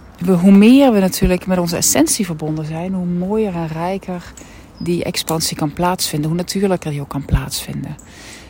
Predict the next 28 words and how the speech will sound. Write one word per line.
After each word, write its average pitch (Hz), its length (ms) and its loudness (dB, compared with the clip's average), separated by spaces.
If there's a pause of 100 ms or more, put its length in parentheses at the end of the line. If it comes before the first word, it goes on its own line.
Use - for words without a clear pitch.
(100)
Eh, 170 220 -4
en 190 80 -4
dat 185 140 -2
kun 220 120 4
je 226 80 6
dus 202 160 2
terugzien 196 520 0
en 165 140 0
voelen 156 300 -2
in 156 100 -4
die 147 100 -2
natuur. 127 440 -10 (920)
Ehm, 175 400 -6
de 175 100 -4
maand 196 300 0
oktober. 196 720 2
De 170 80 -2
maand 180 160 0
oktober 214 560 0
is 185 280 -2
een 160 320 -2 (140)
maand 196 540 2
waarbij 170 400 2
het 160 220 -2
aan 165 100 -2
de 160 120 -4
ene 240 260 6
kant, 165 380 -2